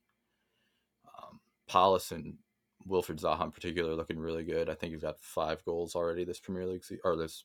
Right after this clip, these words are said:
preseason. Um, so that's not too exciting.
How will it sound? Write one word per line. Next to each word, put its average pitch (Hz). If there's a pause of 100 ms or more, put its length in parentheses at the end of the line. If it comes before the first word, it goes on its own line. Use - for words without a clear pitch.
(140)
preseason. 95 (560)
Um, - (220)
so 87
that's 92
not 85 (1400)
too 120
exciting. 95